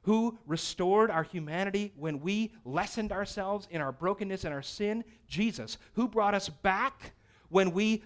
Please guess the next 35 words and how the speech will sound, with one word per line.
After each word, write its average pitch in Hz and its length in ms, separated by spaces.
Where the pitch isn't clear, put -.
left 156 540
the 202 80
sanctuary 208 640
of 175 140
God, 196 280
when 175 140
we 196 100
left 202 360
this 208 140
perfect 247 400
home 226 240
that 214 100
he's 208 140
created 208 360
for 220 140
us 220 100
because 202 280
of 196 80
our 208 120
sin? 220 280
It's 196 200
Jesus. 156 640
Who 240 160
restores 220 520
us? 208 180
Jesus. 156 480
Who 233 120
went 247 160
to 226 40
the 202 80
cross 226 340
for 226 140
our 208 80
sins? 208 280
Jesus. 170 680